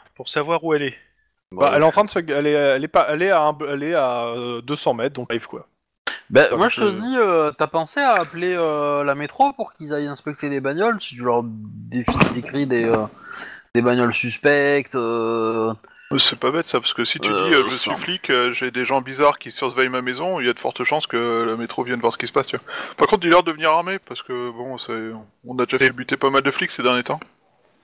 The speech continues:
Speaker 1: C'est pas con. Euh, le seul souci, c'est que j'ai peur que les autres réagissent méchamment et que ça commence à flinguer partout dans la, dans la rue, quoi.
Speaker 4: Bah, d'où le dis-leur de venir armés.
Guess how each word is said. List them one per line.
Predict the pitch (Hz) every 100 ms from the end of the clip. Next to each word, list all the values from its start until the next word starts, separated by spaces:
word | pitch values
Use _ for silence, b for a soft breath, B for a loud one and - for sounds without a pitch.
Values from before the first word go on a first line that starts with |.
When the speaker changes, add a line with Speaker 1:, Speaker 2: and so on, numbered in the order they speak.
| -
Speaker 1:
C'est | 143 -
pas | 202
con. | - 160 147 - _ _
Euh, | 127 123 120 120
le | 123 131
seul | 196
souci, | 190 180 - 117
c'est | - 151
que |
j'ai | 135
peur | 143 196 -
que | -
les | 131 131
autres | 180 - 135
réagissent | 131 131 131 151 156 -
méchamment | 123 127 131 - 143 190
et |
que | -
ça | 127
commence | 143 151 123
à |
flinguer | - 135 139
partout | 151 - - 147
dans | 135
la, | 120 120 117 117 117
dans | 120
la | 131
rue, | 147
quoi. | 135 - _ B B B -
Speaker 4:
Bah, | 117 131
d'où | 123
le | 139 147
dis-leur | 135 135
de | 127
venir | 117 123
armés. | 120 143